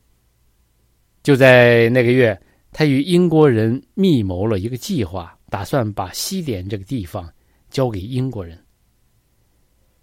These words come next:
我说的这个人就是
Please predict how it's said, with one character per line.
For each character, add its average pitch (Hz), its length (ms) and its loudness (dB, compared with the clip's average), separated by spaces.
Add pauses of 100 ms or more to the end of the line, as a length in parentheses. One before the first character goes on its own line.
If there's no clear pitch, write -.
(1200)
我 143 280 6
说 180 160 4
的 180 80 6
这 160 120 0
个 139 80 2
人 131 320 2
就 135 240 0
是 107 420 -4